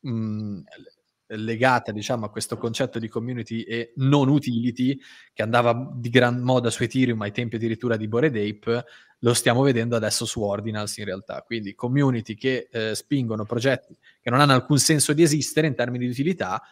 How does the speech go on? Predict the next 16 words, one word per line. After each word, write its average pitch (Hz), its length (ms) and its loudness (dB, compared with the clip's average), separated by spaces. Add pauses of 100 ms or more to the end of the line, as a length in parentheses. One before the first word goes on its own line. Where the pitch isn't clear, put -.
(220)
però 139 220 6
comunque 120 380 0
hanno 117 480 2
il 110 120 -4
loro, 110 460 -2
trovano 117 300 -4
il 117 60 -4
loro 120 200 0
spazio 117 720 -2
e 98 160 -2
riescono 101 600 -8
a, 87 280 -6
a - 560 -10
carburare, 110 880 0
a 98 80 -2
fare 101 560 -4